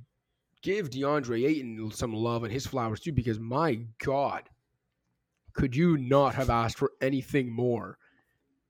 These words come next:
from DeAndre Ayton in the first two playoff games? And, like, just even the things we thought he might struggle with, or maybe they could expose a little, the Lakers could expose a little bit, like, just has not been the case. The guy has showed up and has done his job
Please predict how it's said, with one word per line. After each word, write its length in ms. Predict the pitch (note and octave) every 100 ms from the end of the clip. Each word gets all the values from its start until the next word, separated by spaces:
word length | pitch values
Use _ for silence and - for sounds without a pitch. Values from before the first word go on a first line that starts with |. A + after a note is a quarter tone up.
| _
from 240 | - C3+
DeAndre 480 | A#2+ B2+ B2 A#2+ A#2
Ayton 120 | -
in 60 | A#2+
the 60 |
first 260 | G#2+ B2+ G#2+
two 80 | -
playoff 320 | C#3+ D3 C3+
games? 240 | B2+ A2 -
And, 180 | C3+ C3
like, 180 | B2 A#2+
just 300 | F3+ D#3 - - _ _ _ _
even 220 | G#3+ A3
the 80 | F#3
things 380 | D#3 - F3 C#3+
we 120 | C#3
thought 320 | D3 - A#2+
he 140 | A2+ C3+
might 240 | A#2+ A#2+
struggle 420 | - - B2 B2+
with, 220 | A#2 A2+ -
or 100 | A#2+
maybe 320 | A#2 A#2+ B2
they 140 | B2 A#2
could 160 | A#2+
expose 420 | G#2+ - C#3 C#3 C3
a 40 |
little, 240 | B2+ - A#2+
the 80 |
Lakers 280 | B2 B2+ B2
could 140 | - G#2+
expose 380 | - C#3+ D#3
a 20 | C#3+
little 100 | A#2+
bit, 120 | C3
like, 120 | B2
just 140 | A#2+
has 220 | - A2+ C3
not 200 | E3 -
been 120 | D#3
the 80 | G#2
case. 260 | F3+ D#3+
The 100 | -
guy 300 | A2+ - G#3+
has 140 | G3 D#2+
showed 480 | - - D3+ B2+ -
up 340 | A#2 A#2+ - - - _ _ _ _ -
and 120 | A#2+
has 160 | B2+ A2+
done 280 | B2+ C#3+
his 240 | C#3+ C3+ A2
job 360 | B2 A#2 B2